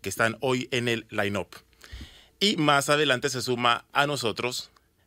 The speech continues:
Sabrina Bacal. Empezamos con el primer tema, eh, Rodrigo y Nando, que es este fallo de la Corte Suprema de Justicia que declara inconstitucional el decreto ley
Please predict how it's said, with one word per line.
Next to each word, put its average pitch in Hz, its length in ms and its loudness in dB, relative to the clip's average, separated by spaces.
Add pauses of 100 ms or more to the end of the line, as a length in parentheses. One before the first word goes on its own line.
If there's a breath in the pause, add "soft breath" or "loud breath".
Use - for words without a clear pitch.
Sabrina 110 600 -2
Bacal. - 460 -4
Empezamos 175 460 0
con 156 140 -4
el 135 60 0
primer 139 300 0
tema, 170 340 0 (340 loud breath)
eh, 110 600 0
Rodrigo 135 480 0
y 127 80 -2
Nando, 151 380 0
que 120 100 -2
es 123 100 -4
este 123 560 2
fallo 139 240 2
de 127 80 2
la 107 100 2
Corte 123 260 -4
Suprema 120 340 0
de 117 80 0
Justicia 113 420 -4
que 107 100 0
declara 117 420 0
inconstitucional 127 1000 -2 (400 loud breath)
el 117 100 0
decreto 131 440 2
ley 131 640 -2